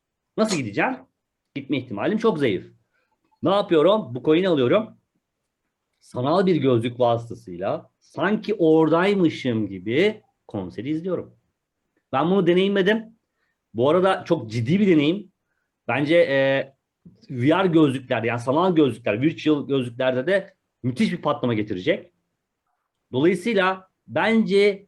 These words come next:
buraya biraz insanlar ilgi göstermeliler. Bu kadar kalabalıklaşan dünyada aslında biz globalleştik falan diyoruz ama işte kurdan dolayı globalleşemiyoruz. Yani şimdi Avrupa'daki hak, Avrupalıların hak ettiği şeyler, Amerikalıların hak ettiği, Japon'un hak ettiğini ben alamıyorum ki.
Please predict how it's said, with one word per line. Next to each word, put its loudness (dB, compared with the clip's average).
buraya 2
biraz 0
insanlar -2
ilgi -6
göstermeliler. -2
Bu -2
kadar 0
kalabalıklaşan 0
dünyada -2
aslında -2
biz -2
globalleştik 0
falan -2
diyoruz 2
ama 0
işte -6
kurdan 0
dolayı -2
globalleşemiyoruz. 0
Yani -14
şimdi -4
Avrupa'daki 0
hak, -4
Avrupalıların 2
hak -8
ettiği -4
şeyler, -4
Amerikalıların 2
hak -6
ettiği, -8
Japon'un -2
hak -2
ettiğini -4
ben -2
alamıyorum 0
ki. -6